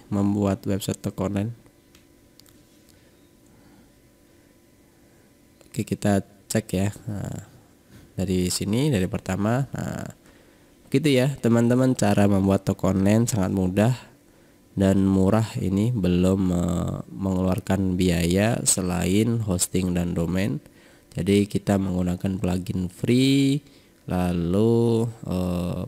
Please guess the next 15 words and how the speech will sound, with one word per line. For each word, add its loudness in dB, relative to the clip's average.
pembayaran 0
juga -6
free, -2
masih -8
manual -2
semua. -2
Dan -4
ini 0
insya -2
Allah 0
powerful 0
ya. -2
Nah, 4
untuk 0
teman-teman 2